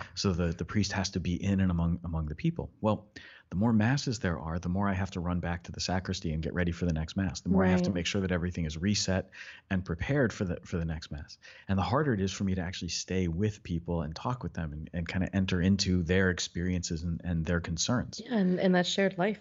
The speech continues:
Speaker 1: Right.
Speaker 2: Yeah.
Speaker 1: The other part then would happen is, all right, if there's fewer masses on a Sunday, that frees me up more, gives me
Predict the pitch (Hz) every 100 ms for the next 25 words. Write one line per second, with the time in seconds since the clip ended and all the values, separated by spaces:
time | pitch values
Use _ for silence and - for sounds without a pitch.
0 | - - 135 143 - 208 185 - _ _
1 | _ _ _ _ - 123 190 139 113 110
2 | 107 101 104 98 98 98 87 - - 110
3 | 95 85 - 85 - - 110 95 92 90
4 | - 82 80 - 117 85 87 - - 110
5 | 92 85 80 - 113 - - 92 107 107
6 | 80 107 - - 95 87